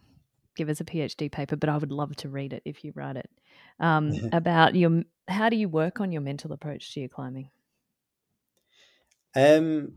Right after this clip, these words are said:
Speaker 2: so for me, I've actually, I've explored different methods of doing it. I've actually spoken to, um, different people. So, um, Hazel Finley is a friend of ours,
Speaker 1: Mm.
Speaker 2: and I actually had a few sessions with her.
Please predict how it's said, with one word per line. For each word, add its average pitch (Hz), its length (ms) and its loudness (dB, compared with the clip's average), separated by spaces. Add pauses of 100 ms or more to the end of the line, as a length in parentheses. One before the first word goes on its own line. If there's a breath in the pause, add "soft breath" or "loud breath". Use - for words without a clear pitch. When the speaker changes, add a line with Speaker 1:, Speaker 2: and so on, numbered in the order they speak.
Speaker 2:
so 156 240 2
for 135 120 -6
me, 196 180 0
I've 165 120 4
actually, 139 920 0
I've 139 140 -4
explored 147 480 0
different 131 280 -2
methods 117 360 -4
of 117 100 -8
doing 127 300 -4
it. 151 140 -4
I've 120 120 -2
actually 127 300 2
spoken 110 680 -4
to, 107 480 -6 (480)
um, 123 380 -12 (120)
different 117 280 -8
people. 113 340 -4
So, 107 260 -4 (680 soft breath)
um, 107 380 -2
Hazel 113 300 -2
Finley 110 300 -4
is 98 80 -10
a 104 60 -10
friend 101 440 -6 (200)
of 110 140 -8
ours, 101 280 -2
Speaker 1:
Mm. - 20 -10
Speaker 2:
and 113 80 -4
I 113 40 -4
actually 113 260 -12
had 98 160 -10
a 101 40 -14
few 110 160 -8
sessions 104 400 -10
with 101 140 -12
her. 104 300 -4